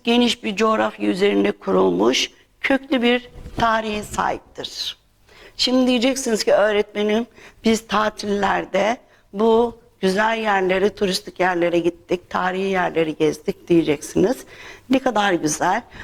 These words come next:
Ben de fırsat buldukça yaz tatillerini değerlendiriyorum ve mümkün olduğu kadar tarihi yerleri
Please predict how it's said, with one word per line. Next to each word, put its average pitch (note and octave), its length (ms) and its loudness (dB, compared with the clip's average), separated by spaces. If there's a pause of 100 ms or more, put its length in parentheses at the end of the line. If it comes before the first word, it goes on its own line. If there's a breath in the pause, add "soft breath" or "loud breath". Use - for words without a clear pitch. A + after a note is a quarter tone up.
(140)
Ben A3+ 200 0
de A3+ 80 -4
fırsat - 500 -8
buldukça F3 440 -2
yaz A#3 220 2
tatillerini F3 1000 0
değerlendiriyorum E3+ 1000 -2
ve G#3 100 -2
mümkün A3+ 360 0
olduğu G#3+ 380 2
kadar F#3+ 420 -4
tarihi G#3 400 -2
yerleri F#3+ 680 0